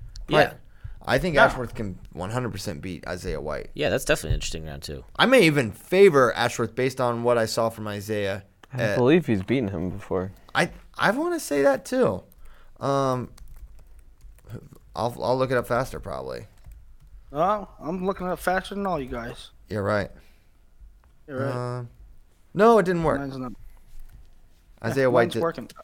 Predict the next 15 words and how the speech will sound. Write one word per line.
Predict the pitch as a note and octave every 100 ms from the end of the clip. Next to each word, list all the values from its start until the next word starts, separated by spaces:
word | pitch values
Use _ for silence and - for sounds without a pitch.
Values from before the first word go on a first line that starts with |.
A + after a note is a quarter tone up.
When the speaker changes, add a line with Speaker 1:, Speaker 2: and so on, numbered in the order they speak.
| -
Speaker 3:
Not | D3+
working | D3 D#3 -
either. | B2+ - - - - -
Speaker 4:
Yeah, | D3 B2
he |
beat | B2+ C3+
him | B2+
two | A2+ C#3+
nothing. | B2+ A#2 G#2+ G#2 - _
Speaker 2:
two | - D#3+ D#3+
oh. | C3+ G2+ -
All | C3+
right, | B2+
so | A2+
Ashworth | G#2+ B2+ C3+ B2+ A2+